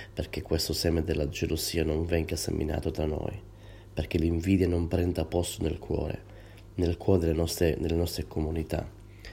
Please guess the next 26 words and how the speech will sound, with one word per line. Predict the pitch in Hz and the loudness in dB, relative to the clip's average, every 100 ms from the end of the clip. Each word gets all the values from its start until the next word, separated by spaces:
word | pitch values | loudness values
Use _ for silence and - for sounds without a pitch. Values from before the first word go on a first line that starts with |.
| - - | -16 -12
E | - - | -12 -4
così | 95 - 90 | -2 0 -2
possiamo | 82 - 82 80 | -2 0 2 4
andare | 78 82 | 2 2
avanti | 80 90 90 82 | 2 2 0 -2
con | 82 82 | -2 0
la | 78 | 2
lode | 87 92 92 90 | 4 4 4 2
al | 82 | 0
Signore, | - 78 82 78 80 78 | -2 -2 0 0 -2 -2
lodando | 78 82 87 92 85 | 0 4 4 4 0
il | 85 | -2
Signore | - 82 85 85 82 | -2 0 2 2 0
con | - 80 | 0 0
la | 78 82 | 0 -2
gioia. | 80 80 76 - - - - - - - - - - - - | 0 0 0 -2 -8 -16 -16 -16 -16 -16 -18 -18 -18 -18 -4
E | - 87 82 80 | 2 4 6 4
ha | - - | 0 0
concluso | 87 80 - 85 87 80 - - | 2 2 2 2 4 2 0 -4
questo | 82 - 78 | -4 -4 -2
missionario: | 76 - 80 76 80 90 - - - - - | -2 -2 -2 0 -2 -4 -10 -16 -18 -18 -6
"Un | 87 82 82 | -2 0 2
grazie | 98 87 85 - 78 | 2 2 2 0 2
grande, | 85 78 78 78 - - - | 2 2 0 -4 -6 -10 -8
la | - 87 | 0 2
grazia | 92 85 78 - - - | 2 0 0 -4 -4 -6